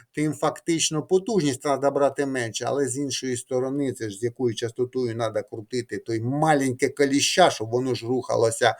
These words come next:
швидко, да, відповідно, частота треба. Ілі буде довго рухатися, да. Тобто оце радіус, воно там, е, спорно, да. І ще, дивіться,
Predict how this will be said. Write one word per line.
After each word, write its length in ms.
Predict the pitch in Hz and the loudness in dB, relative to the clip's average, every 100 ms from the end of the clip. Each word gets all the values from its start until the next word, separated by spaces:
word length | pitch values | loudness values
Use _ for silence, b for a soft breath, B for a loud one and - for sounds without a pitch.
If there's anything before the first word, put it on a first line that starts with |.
| B B | B B
швидко, 720 | - - 160 151 131 123 - 117 | -2 4 8 8 8 4 -6 0
да, 300 | 131 123 104 | 4 4 2
відповідно, 540 | 117 113 117 117 107 | -6 -6 -6 -4 -6
частота 500 | 113 110 117 - 98 | -8 -6 -8 -8 -10
треба. 260 | 104 110 120 | -8 -10 2
Ілі 240 | 175 180 | 10 10
буде 280 | 165 175 185 | 12 12 12
довго 420 | 151 151 123 131 | 12 10 10 8
рухатися, 600 | 117 107 101 - 104 - | 6 2 -8 -10 -14 -8
да. 180 | 135 135 B B B | -6 -6 B B B
Тобто 240 | 131 127 143 | -4 -2 -2
оце 300 | 143 160 147 | 4 6 6
радіус, 480 | 151 135 123 120 127 | 8 6 4 0 0
воно 200 | 123 120 | -2 0
там, 240 | 120 117 | -2 -2
е, 160 | 113 110 | -4 -4
спорно, 540 | - - 151 110 113 | -8 -2 2 2 0
да. 180 | 135 151 B B - | 0 -2 B B -2
І 180 | 185 208 | 4 4
ще, 320 | - 240 233 | 4 8 8
дивіться, 640 | 165 180 190 185 170 160 | 8 8 8 6 4 4